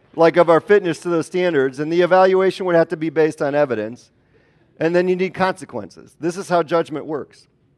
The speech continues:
Um, and, and we might resist judgment, but we are a hundred percent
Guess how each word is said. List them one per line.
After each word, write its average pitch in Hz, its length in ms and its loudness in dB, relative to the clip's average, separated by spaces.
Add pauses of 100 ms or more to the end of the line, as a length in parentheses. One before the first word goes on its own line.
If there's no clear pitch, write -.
(560)
Um, 113 460 -4 (880)
and, 147 160 -10
and 156 240 -6
we 214 120 -6
might 277 240 -2
resist 139 460 -8
judgment, 147 560 -8
but 127 140 -4
we 214 160 -10
are 180 140 -2
a 123 120 -2
hundred 165 300 -6
percent 139 480 -10